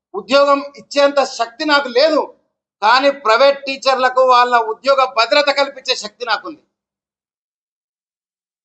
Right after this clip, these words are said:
ఒక చట్టాన్ని తీసుకొచ్చే ప్రయత్నం చేస్తా. దయచేసి ఆలోచించండి, ఆశీర్వదించండి.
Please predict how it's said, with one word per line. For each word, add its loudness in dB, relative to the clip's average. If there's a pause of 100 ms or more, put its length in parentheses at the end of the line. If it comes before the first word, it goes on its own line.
(240)
ఒక -2
చట్టాన్ని 2
తీసుకొచ్చే -4
ప్రయత్నం -4
చేస్తా. -6 (1500)
దయచేసి 0
ఆలోచించండి, 0
ఆశీర్వదించండి. -4